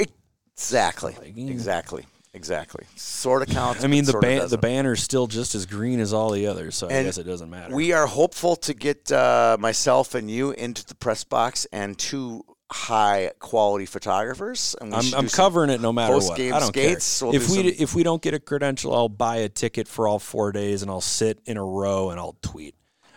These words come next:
Speaker 2: I
Speaker 1: Yeah,
Speaker 2: don't care.
Speaker 1: we're gonna do
Speaker 2: I'm, I'm
Speaker 1: something.
Speaker 2: gonna see this.
Speaker 1: We're gonna see it. We'll see it to the end.
Speaker 2: We have not put in this much
Speaker 1: This much
Speaker 2: time
Speaker 1: time to not
Speaker 2: to
Speaker 1: be
Speaker 2: be
Speaker 1: there.
Speaker 2: shut out completely.
Speaker 1: And I plan on being at the afternoon games on Thursday and Friday. I have a,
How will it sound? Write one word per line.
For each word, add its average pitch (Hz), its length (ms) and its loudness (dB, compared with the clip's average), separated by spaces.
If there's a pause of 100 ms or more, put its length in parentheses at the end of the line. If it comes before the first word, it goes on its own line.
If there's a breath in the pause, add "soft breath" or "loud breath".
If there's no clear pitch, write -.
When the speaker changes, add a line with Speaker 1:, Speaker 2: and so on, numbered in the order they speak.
(120)
Speaker 2:
I 85 100 -6
Speaker 1:
Yeah, 80 120 -4
Speaker 2:
don't - 120 -14
care. 80 320 -14
Speaker 1:
we're 113 100 -4
gonna 101 180 -6
do - 0 -
Speaker 2:
I'm, 104 80 -4
I'm 101 60 -2
Speaker 1:
something. 107 360 -2
Speaker 2:
gonna 107 160 0
see - 300 -4
this. 71 360 -6
Speaker 1:
We're 107 120 -8
gonna 101 140 -8
see - 200 -6
it. 73 180 -10
We'll 110 140 -10
see - 200 -4
it 131 100 -2
to - 80 -14
the 101 160 -8
end. 64 260 -12
Speaker 2:
We 117 120 2
have 104 120 2
not 113 240 -2
put 127 160 0
in 98 400 -4 (260)
this 98 220 -6
much 104 200 -2
Speaker 1:
This - 20 -16
much 101 100 -6
Speaker 2:
time 92 720 -6
Speaker 1:
time - 160 -20 (260)
to 98 100 -10
not 85 220 -6
Speaker 2:
to - 100 2
Speaker 1:
be - 40 -4
Speaker 2:
be 117 60 0
Speaker 1:
there. 98 60 -2
Speaker 2:
shut - 520 0 (300)
out 92 220 -6 (100)
completely. 92 560 -6
Speaker 1:
And - 20 0
I 143 160 4
plan 185 340 0
on 151 120 0
being 139 260 -4
at 123 120 -6
the - 200 -10
afternoon 117 1120 -2
games 143 380 -6
on 107 240 -4
Thursday 107 520 -6
and 95 140 -10
Friday. 104 600 -2
I 95 120 -2
have 92 300 -2
a, 85 260 -6